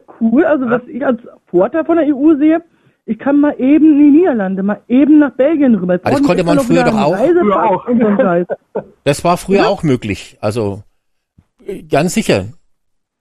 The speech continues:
Speaker 3: Das weiß ich noch. Da kommt man an die
Speaker 1: Vor der
Speaker 3: Grenze.
Speaker 1: E U?
Speaker 3: Ja, natürlich vor der E U. Da bist du auch durch Europa gefahren. Bei den meisten Grenzen wurdest du durchgewunken. Ab und zu musstest du mal kurz anhalten und, äh, zwanzig Sekunden deinen Ausweis zeigen und das war alles.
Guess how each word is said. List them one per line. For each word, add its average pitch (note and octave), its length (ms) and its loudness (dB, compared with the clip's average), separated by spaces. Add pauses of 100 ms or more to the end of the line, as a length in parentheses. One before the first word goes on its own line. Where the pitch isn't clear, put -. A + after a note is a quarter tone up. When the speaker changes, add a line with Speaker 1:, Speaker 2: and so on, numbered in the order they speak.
Speaker 3:
Das - 80 -16
weiß D3+ 240 -2
ich D3+ 80 -2
noch. C3 160 -2
Da G2 120 -2
kommt C#3 220 -4
man C#3 60 -2
an B2 60 -4
die B2 60 -4
Speaker 1:
Vor - 120 -2
der F4+ 100 0
Speaker 3:
Grenze. D4 160 2
Speaker 1:
E A3+ 140 0
U? F#4 60 2 (580)
Speaker 3:
Ja, G2+ 220 -4
natürlich D#3+ 400 -6
vor E3 160 -6
der D3 120 -4
E - 20 -10
U. C3 160 -10
Da A2+ 100 -4
bist - 240 -10
du C#3+ 100 -2
auch E3+ 180 -2
durch G3 180 -2
Europa E3+ 340 -4
gefahren. F3+ 400 -4
Bei E3 80 -2
den C#3 140 0
meisten D3 320 -4
Grenzen E3 320 -4
wurdest D#3+ 240 -4
du C#3+ 60 -6
durchgewunken. F#3 720 -2 (400)
Ab B2+ 140 -2
und E3 120 -2
zu E3+ 100 -2
musstest E3 360 -4
du - 20 -2
mal D3 120 0
kurz - 260 -2
anhalten E3+ 540 -2
und, F3 260 -6
äh, D3+ 300 2
zwanzig D#3 360 -4
Sekunden E3+ 300 -4
deinen C3 140 0
Ausweis F3+ 520 -4
zeigen G3+ 340 -2
und G3 120 -6
das - 120 -10
war D#3 80 -6
alles. G#3+ 380 -2